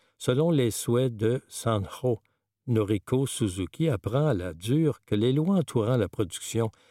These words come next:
et la commercialisation de l'alcool sont complexes au Québec. « C'est un défi », dit-elle,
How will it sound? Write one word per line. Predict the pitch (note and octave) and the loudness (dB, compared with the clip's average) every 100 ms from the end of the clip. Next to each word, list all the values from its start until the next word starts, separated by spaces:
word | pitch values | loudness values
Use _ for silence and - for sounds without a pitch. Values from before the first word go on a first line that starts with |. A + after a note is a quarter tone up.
| _ - | _ -2
et | |
la | G#2+ G#2+ | 0 0
commercialisation | - C#3+ C3 A#2 - A2 G2+ G2 F2 - C3 | 0 2 2 0 0 0 0 -2 -4 -2 -2
de | A2 | -2
l'alcool | F2 - A2+ B2+ | -4 -4 -2 0
sont | - E3 | 0 -2
complexes | - F3+ D3+ D3 A2 - | 0 -2 0 -2 -4 -6
au | F2 | -6
Québec. « | - F#2 - _ _ _ _ _ _ _ _ | -4 -6 -10 _ _ _ _ _ _ _ _
C'est | - - C3 | -6 -2 0
un | E3+ E3+ | 2 2
défi », | C#3+ F3+ - F3+ G#2+ | 2 0 0 -2 -2
dit-elle, | E2+ E2 - G2 E2+ | -6 -18 -8 -8 -8